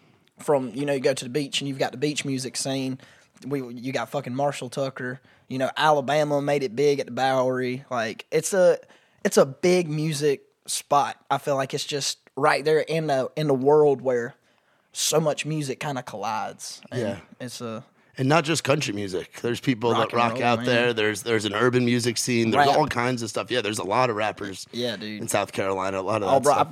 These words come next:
Speaker 1: I've, I've, like, I grew up with a bunch of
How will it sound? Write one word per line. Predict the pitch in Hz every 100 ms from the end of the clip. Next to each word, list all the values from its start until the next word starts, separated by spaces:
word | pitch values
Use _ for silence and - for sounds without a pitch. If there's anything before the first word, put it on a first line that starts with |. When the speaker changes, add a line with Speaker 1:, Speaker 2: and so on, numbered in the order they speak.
| 120
Speaker 1:
I've, | -
I've, | 131 - -
like, | 123 113 110
I | 135
grew | 139 120
up | 135 131
with | 123 113 113 - -
a | 117
bunch | 131 123 123
of | 117